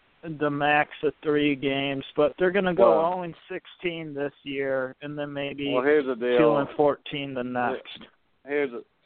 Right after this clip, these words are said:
Speaker 2: here's the deal. We've wasted too much time talking about the damn Chicago Bears 'cause they're, they are irrelevant. So we're gonna move off Chicago,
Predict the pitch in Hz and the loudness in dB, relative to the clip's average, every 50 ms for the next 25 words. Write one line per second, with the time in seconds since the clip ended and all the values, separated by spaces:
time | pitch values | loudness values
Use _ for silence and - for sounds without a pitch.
0 | _ _ _ - 143 151 147 131 123 110 104 113 113 110 107 110 123 131 123 127 | _ _ _ 0 2 2 2 2 0 -4 -2 -2 -2 -2 -2 -2 -4 -4 -2 -2
1 | 127 117 - 107 104 - 120 117 110 107 101 - - 117 110 107 101 110 107 101 | -4 -4 -4 -8 -14 -10 -10 -8 -6 -6 -8 -6 -4 -4 -2 -2 -2 -2 -4 -4
2 | 95 - 95 95 92 98 92 90 - 90 85 95 92 92 90 85 - 95 - - | -4 -6 -12 -8 -6 -6 -6 -6 -8 -12 -10 -10 -10 -10 -10 -14 -16 -18 -12 -8
3 | 92 85 82 82 85 85 85 82 90 87 85 85 82 82 82 82 80 82 80 - | -8 -8 -8 -10 -12 -14 -12 -10 -10 -10 -10 -10 -10 -12 -14 -16 -18 -20 -20 -20
4 | _ - 95 90 85 92 92 90 90 85 _ _ - - - _ _ - - 123 | _ -8 -6 -6 -2 -2 -2 -2 -2 -4 _ _ -20 -20 -20 _ _ -2 0 2
5 | 127 123 120 120 117 113 107 101 98 101 104 101 98 98 98 87 92 95 92 _ | 4 4 4 4 4 2 0 -2 -4 -4 -4 -2 -2 -4 -6 -6 -8 -10 -10 _
6 | _ _ _ _ _ _ - - - 107 107 110 113 110 110 107 107 107 107 107 | _ _ _ _ _ _ -20 -12 -6 -4 -4 -4 -2 -2 -2 -4 -2 -2 -2 -2
7 | 101 101 107 107 101 - - - - _ - 110 104 104 101 98 92 98 95 95 | 0 2 2 2 2 0 -4 -16 -14 _ 0 2 2 2 2 0 -2 -2 -2 -2
8 | 95 95 92 92 | -2 -4 -6 -10